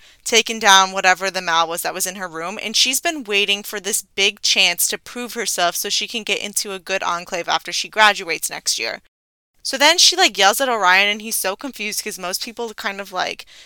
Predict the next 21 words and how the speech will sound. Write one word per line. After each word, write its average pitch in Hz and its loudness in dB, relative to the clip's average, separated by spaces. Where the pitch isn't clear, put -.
worship 185 0
him, 175 0
like, 180 0
literally, 185 -4
like, 175 -2
it's 190 -2
kinda 202 -6
creepy, 185 -8
the, 170 -6
like, 170 -4
hero 175 -2
worship 170 -6
that 175 -4
he 175 -8
has 170 -2
to 180 -6
go 160 -10
through 165 -14
throughout 165 -6
the - -18
book 160 -6